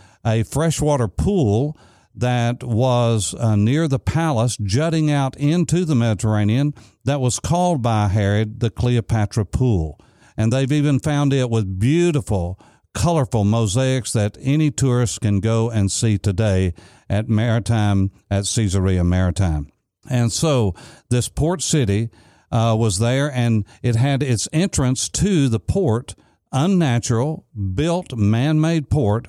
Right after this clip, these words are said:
from the north. Why from the north? Because if the opening had been from the south, then all of the sands would have continually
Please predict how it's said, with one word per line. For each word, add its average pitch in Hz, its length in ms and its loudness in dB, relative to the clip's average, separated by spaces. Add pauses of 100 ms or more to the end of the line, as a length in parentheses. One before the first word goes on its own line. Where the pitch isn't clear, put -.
from 147 200 2
the 147 80 2
north. 143 360 0
Why 165 240 0
from 165 180 0
the 147 80 2
north? 151 420 -2 (340)
Because 135 420 0
if 131 120 0
the 117 220 2
opening 151 460 0
had 117 200 0
been 143 220 0
from 127 160 0
the 104 100 0
south, 139 600 -2 (300)
then 135 300 0
all 151 360 0
of 156 60 0
the 127 120 0
sands 131 760 0
would 127 340 0
have 120 460 0
continually 120 880 0